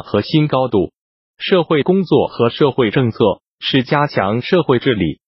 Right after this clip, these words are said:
推动社会建设的重要工具，是社会学服务国民经济和社会发展的重要抓手。中国人民大学社会与人口学院院长冯师正表示，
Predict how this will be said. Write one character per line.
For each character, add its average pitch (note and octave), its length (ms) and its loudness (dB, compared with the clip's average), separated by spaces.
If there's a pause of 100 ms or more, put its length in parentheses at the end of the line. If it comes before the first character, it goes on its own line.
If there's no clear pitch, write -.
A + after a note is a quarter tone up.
(140)
推 C#3 180 2
动 D#3+ 200 2
社 D#3+ 180 2
会 C3 160 2
建 F3 240 2
设 A#2 160 2
的 G#2+ 140 2
重 D#3 200 2
要 A#2 140 2
工 A#2+ 240 2
具， C3 260 -2 (220)
是 - 180 0
社 C3+ 260 2
会 C3+ 180 2
学 G#2 280 0
服 A2+ 240 0
务 C3 80 4
国 B2 180 2
民 A2+ 200 -2
经 D#3 240 2
济 C3 160 0
和 A#2+ 240 0
社 C#3 240 0
会 B2 160 2
发 C3+ 180 0
展 E2 180 -2
的 F#2+ 100 -2
重 D#3+ 180 2
要 G#2+ 180 2
抓 B2 220 -2
手。 D#2 300 -6 (460)
中 F#3 200 2
国 A#2+ 220 2
人 B2 160 2
民 A#2+ 180 2
大 B2+ 220 0
学 F#2+ 320 0
社 C#3+ 240 0
会 A#2 180 0
与 G2+ 160 -2
人 G2+ 240 0
口 D#2 260 -2
学 F#2+ 200 -4
院 B2 300 0
院 B2+ 180 2
长 D#2 260 -4
冯 A#2 240 0
师 C#3+ 180 0
正 B2+ 200 0
表 D2+ 180 -6
示， - 300 -2